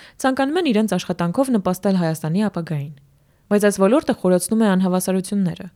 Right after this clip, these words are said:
Ավանդական ոլորտները, առողջապահություն, պաշտպանություն, կրթություն, արտադրություն, դժվարությամբ են մրցում այն աշխատավարձերի և պայմանների հետ,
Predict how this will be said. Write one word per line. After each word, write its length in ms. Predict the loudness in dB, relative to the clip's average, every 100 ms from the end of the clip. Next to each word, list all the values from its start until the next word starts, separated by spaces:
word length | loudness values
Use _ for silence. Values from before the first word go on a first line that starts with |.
| _ _ _
Ավանդական 480 | 0 4 4 2 0
ոլորտները, 460 | 2 0 -2 -2 -2 -4 -4
առողջապահություն, 840 | -4 -2 -4 -4 -4 -4 -4 -2
պաշտպանություն, 640 | -2 -2 -2 -4 -2 -2 -2
կրթություն, 640 | -4 -8 -12 -4 -2 0
արտադրություն, 600 | -2 -2 -4 -4 -4 -4 -4 -6 -20 -6
դժվարությամբ 560 | 0 2 2 0 0
են 80 | 0
մրցում 360 | 0 -2 -6 -6
այն 220 | 0 2 2
աշխատավարձերի 640 | 0 -2 -2 -2 0 0
և 200 | 0 -2
պայմանների 500 | -2 -2 -2 0 -2
հետ, 200 | -2 -4